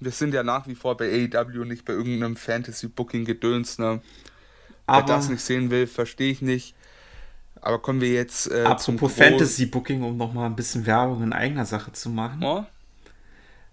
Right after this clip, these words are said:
Speaker 2: Äh, du hast ja schon mal andere Podcast-Formate, äh, schon angeteasert, die in Zukunft bei Flame kommen werden. Und da wird es auch um Fantasy-Booking gehen.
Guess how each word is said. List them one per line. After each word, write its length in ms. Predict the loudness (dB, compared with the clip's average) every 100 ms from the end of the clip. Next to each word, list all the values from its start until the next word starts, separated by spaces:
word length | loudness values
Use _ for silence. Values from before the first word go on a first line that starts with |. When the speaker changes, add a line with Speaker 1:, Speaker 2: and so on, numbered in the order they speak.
| -20 _ -20 -20 -4
Speaker 2:
Äh, 560 | 6 8 8 8 4 2
du 100 | 2
hast 180 | 0 0
ja 80 | -4
schon 180 | -4 -4
mal 100 | -2
andere 280 | 0 0 -2
Podcast-Formate, 1900 | -4 -8 -4 -2 -2 -4 -2 -2 -2 -4 -4 -4 -4 -4 -2 -2 -4 -8 -10
äh, 40 |
schon 240 | -8 -8 -4
angeteasert, 800 | -2 -2 -6 -8 -6 -2 -2 -2
die 120 | -4
in 100 | -4
Zukunft 460 | -6 -8 -6 -4 -2
bei 120 | -2
Flame 380 | 0 0 0 -2
kommen 320 | -6 -6 -6
werden. 200 | -8 -8
Und 260 | -10 -6
da 100 | -4 -4 -4
wird 200 | -6 -6
es 220 | -8 -4
auch 160 | -6
um 100 | -6
Fantasy-Booking 880 | -8 -6 -4 -4 -6 -6 -10 -10 -12
gehen. 340 | -10 -12 -12